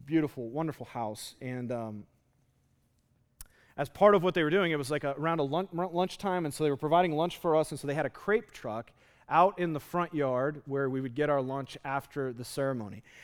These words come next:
And when I say crepe truck, I'm not talking about the little ones that you get at I hop for, like, a dollar ninety-nine or whatever. These are cre-, these crepes are the biggest crepes I've ever seen. Think about, like, a Chipotle burrito, right? That's what these crepes look like. They filled out an entire plate.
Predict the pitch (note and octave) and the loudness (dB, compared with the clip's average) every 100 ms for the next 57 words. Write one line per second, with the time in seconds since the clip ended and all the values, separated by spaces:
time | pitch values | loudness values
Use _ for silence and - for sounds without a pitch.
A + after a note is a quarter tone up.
0 | - - F3 A3+ A3+ B3 - G#3 G3+ F#3+ | -10 0 6 6 8 6 8 8 8 4
1 | F#3 A3+ G3 G3+ F3+ D#3 D3 D#3+ E3 D#3+ | 2 2 2 2 2 2 2 2 2 0
2 | C#3+ C#3 D3 C#3 C3 C#3+ D3 C3+ - B2+ | -2 -2 0 2 4 2 2 0 -2 -4
3 | B2+ B2 C3 C3 C3 B2+ B2 A#2+ A#2+ A#2+ | -4 -2 -2 -2 -2 -6 -6 -6 -8 -8
4 | A#2 A2+ A#2 A#2+ - - - G3 C4 - | -8 -8 -8 -10 -16 -18 0 2 4 2
5 | - G3 E3+ A3 - A3 G3 - D3+ D3 | 2 -2 0 -2 0 2 2 2 -2 0
6 | F3 - F#3 D#3+ D3+ C3+ B2 - C#3+ A#2+ | 0 0 -2 -2 -2 -2 -6 -6 -8 -4
7 | A3 A#3 A#3 G#3 E3+ C#3+ - D#3+ - G3 | -2 2 4 6 4 0 -6 -10 -4 0
8 | G#3 F#3 D#3 C#3 C#3 B2+ - - _ _ | 0 0 -2 -2 -2 -4 -8 -16 _ _
9 | _ - D#3 F3 - - E3+ G#3+ A#3 B3 | _ 2 4 4 -2 0 8 8 6 0
10 | A3+ G3+ - - G3 - F3 D3 A#2+ C3+ | 0 -2 0 4 4 4 -4 -2 -4 -4
11 | - A3 A3 G#3 F#3 E3 D3 - E3 D#3+ | 0 6 8 8 6 2 -4 -2 0 2
12 | D3+ - C#3 B2+ - - | 0 -4 -6 -6 -6 -20